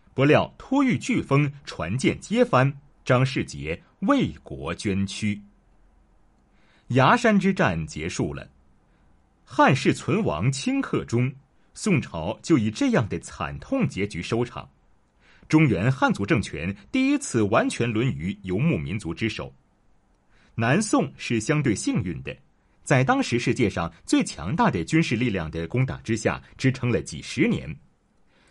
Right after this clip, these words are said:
当时元朝的政策还比较温和，没有对民众进行大规模屠杀，宋朝皇室也得到了优待，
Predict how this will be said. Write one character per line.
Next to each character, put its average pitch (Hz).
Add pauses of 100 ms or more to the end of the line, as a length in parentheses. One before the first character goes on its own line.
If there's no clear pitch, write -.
当 143
时 151 (140)
元 185
朝 120
的 143
政 165
策 -
还 110
比 69
较 82
温 127
和， 69 (300)
没 180
有 233
对 135
民 80
众 120 (120)
进 156
行 113
大 220
规 123
模 90
屠 78
杀， 90 (500)
宋 277
朝 170
皇 90
室 - (120)
也 82
得 82
到 98
了 67
优 104
待， 113